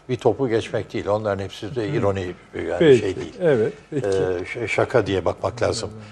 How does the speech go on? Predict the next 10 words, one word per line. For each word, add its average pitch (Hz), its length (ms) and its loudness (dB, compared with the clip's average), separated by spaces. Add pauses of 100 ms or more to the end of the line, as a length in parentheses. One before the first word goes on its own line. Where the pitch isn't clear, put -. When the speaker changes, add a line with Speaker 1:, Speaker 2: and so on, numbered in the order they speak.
(220)
Speaker 1:
Şimdi 120 220 -4
şu - 180 -2
altmış - 460 4
bin 127 120 2
tane 113 420 4 (280)
savaşçı, 110 680 4 (400)
üç - 260 0
yüz - 240 0
tank, - 580 2 (880)
helikopter, 156 760 10